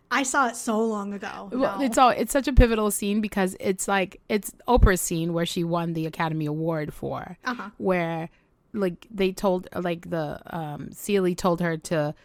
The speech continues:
Speaker 2: stand up for herself to Harpo.
Speaker 1: Yeah.
Speaker 2: And she stood up and he punched her.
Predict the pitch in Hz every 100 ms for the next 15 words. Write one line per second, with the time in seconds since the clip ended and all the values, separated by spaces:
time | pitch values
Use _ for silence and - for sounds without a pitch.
0 | - - 180 175 170 170 170 - 160 156
1 | 160 151 160 160 180 185 202 - _ -
2 | 208 214 - 196 185 - 190 175 - 175
3 | 180 175 170 - 170 165 - 180 196